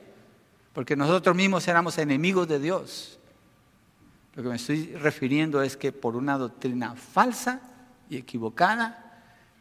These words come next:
tienen una experiencia puesta en el lugar incorrecto y están no con la protección de Dios, aunque son la nación de Dios, porque ofenden a Dios con su manera de vivir. Igual las naciones de la tierra.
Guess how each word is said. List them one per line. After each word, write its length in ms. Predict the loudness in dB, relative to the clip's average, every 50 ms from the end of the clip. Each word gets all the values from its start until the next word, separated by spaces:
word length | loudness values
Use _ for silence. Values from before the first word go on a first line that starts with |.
| -6
tienen 180 | -4 -2 0 0
una 100 | 0 -2
experiencia 500 | -4 -4 -4 -2 -2 -2 -4 -6 -8 -10
puesta 380 | -4 -2 -2 -2 -2 -2 -6 -6
en 60 | -6
el 100 | -4 -4
lugar 580 | -4 -2 0 0 0 0 -2 -6 -14 -20 -14 -8 -6
incorrecto 760 | -6 -4 -6 -6 -10 -8 -8 -8 -8 -8 -10 -16 -18 -18 -18 -18 -20 _ _ _ _ _ _ _ _ _ _ _ _ _ _
y 60 | -10
están 560 | -10 -8 -4 -2 -2 -2 -2 -4 -8 -12 -10 -8
no 460 | -4 0 2 2 2 2 -2 -8 -8 -4
con 160 | -4 -2 -2
la 100 | -2 -2
protección 600 | -2 -2 -2 -2 -6 -8 -8 -8 -8 -6 -6 -4
de 120 | -6 -6
Dios, 360 | -8 -8 -10 -12 -14 -18 -20 -14 -12
aunque 260 | -12 -10 -10 -10 -8
son 220 | -6 -6 -4 -4
la 100 | -4 -6
nación 360 | -6 -8 -10 -10 -10 -10 -8
de 100 | -8 -10
Dios, 400 | -12 -12 -16 -20 -20 -20 -20 -20 _ _ _ _ _ _ _ _ _ _ _
porque 240 | -12 -10 -8 -10 -10
ofenden 360 | -6 -4 -2 -2 -2 -2 -4
a 80 | -4
Dios 540 | -6 -8 -10 -10 -14 -16 -18 -18 -20 -20 -20 _ _ _ _ _
con 140 | -10 -10 -8
su 120 | -6 -6
manera 380 | -4 -4 -4 -4 -4 -4 -6 -6
de 80 | -6
vivir. 320 | -8 -8 -10 -12 -12 -14 -18 -20 -20 -20 -20 -20 -20 -20 -20 _ _ -4
Igual 300 | -2 4 4 6 6 6
las 100 | 4 2
naciones 400 | 0 -4 -4 -4 -4 -4 -2 -2
de 100 | -4 -4
la 80 | -6 -6
tierra. 300 | -8 -8 -10 -10 -12